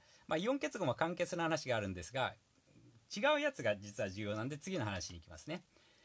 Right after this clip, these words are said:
じゃあ、もう一つの結合の仕方があるんですね。えー、原子同士が結合するときに、プラスイオンとマイナスイオンが電気的に引き合って結合するほかに、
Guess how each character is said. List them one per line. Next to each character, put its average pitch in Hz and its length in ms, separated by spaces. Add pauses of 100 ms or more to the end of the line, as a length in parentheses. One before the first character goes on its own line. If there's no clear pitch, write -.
(180)
じ 175 100
ゃ - 20
あ、 131 40
も 226 200
う - 20
一 - 200
つ - 100
の 160 100
結 143 240
合 147 140
の 131 60
仕 - 80
方 156 200
が 120 100
あ 110 40
る 98 60
ん - 20
で 87 80
す - 80
ね。 160 240 (160)
え 117 420
ー、 147 100
原 220 140
子 208 140
同 220 160
士 - 100
が 120 120
結 123 260
合 143 140
す 156 100
る 135 60
と 151 100
き - 120
に、 120 240 (300)
プ 175 80
ラ 208 140
ス 208 160
イ 214 120
オ 190 80
ン 156 80
と - 120
マ 131 140
イ 139 40
ナ 139 120
ス - 120
イ 147 80
オ 135 60
ン 117 40
が 104 100
電 165 200
気 - 60
的 160 200
に 165 40
引 151 160
き 165 80
合 170 60
っ 156 40
て - 100
結 113 280
合 120 140
す - 120
る 123 80
ほ 117 80
か 117 180
に、 131 300